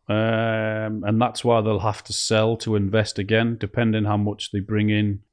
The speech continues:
with selling players maybe this January or even in the summer.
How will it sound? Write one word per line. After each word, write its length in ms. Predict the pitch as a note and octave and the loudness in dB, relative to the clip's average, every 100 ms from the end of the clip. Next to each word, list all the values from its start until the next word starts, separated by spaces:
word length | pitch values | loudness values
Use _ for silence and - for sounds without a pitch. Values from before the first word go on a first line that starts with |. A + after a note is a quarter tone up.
| - | -10
with 400 | F2 G#2 G#2 - | -4 2 2 2
selling 800 | - - - - A2+ A2 G#2+ G2+ | -4 -2 -2 0 2 4 2 0
players 840 | A2 A2 G#2 G2 F#2 - - - - | 0 2 2 0 -2 -6 -10 -12 -6
maybe 240 | F#2+ F#2 | -6 -2
this 200 | F#2 G2+ | -2 -4
January 500 | - A2 G#2 G#2+ G#2+ | 0 2 2 4 2
or 220 | F#2 F#2 | 2 2
even 720 | F#2+ G2+ G2+ G2 G2 G2 F#2+ F#2 | 2 2 2 2 2 2 0 -2
in 160 | - G2+ | 0 0
the 60 | F#2 | 2
summer. 400 | - A#2+ B2+ | 2 4 4